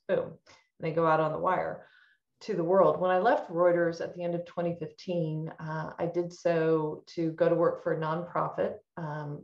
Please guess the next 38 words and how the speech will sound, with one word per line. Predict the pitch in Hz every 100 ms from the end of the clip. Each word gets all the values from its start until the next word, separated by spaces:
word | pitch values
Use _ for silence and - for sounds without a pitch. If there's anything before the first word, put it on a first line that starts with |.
| -
continuing | 175 165 170 160 156
to | 151
write | 143 156 156 151
and | 160 143
research | 147 - 156 -
and | 147
do | 143
investigative | 147 139 143 - 156 151 147
work | 143 143 143
on | 151 147
environmental | 143 147 151 151 156
health | 135 156 151
issues, | 151 - 151 147 - _ _ _ _
and | 180 180 185
to | 175
write | 160 151
my | - -
first | - - -
book, | - - - - _
Whitewash, | 151 - - - - - - -
uh, | 160 151
which | 156 156
I | 160
started | 156 160 151
writing | 147 151 147 147
in | 147
twenty | - 147
sixteen, | 147 - - - 160 151 147
and | 143
it | 139
was | 160
published | - 147 143 147
in | -
twenty | 147 - -
seventeen. | - 82 - - 82 78 76 - _ - - _ _ _ 165
But | 180 175 165 -
I | 180
also, | 196 233 233 214 196 180 180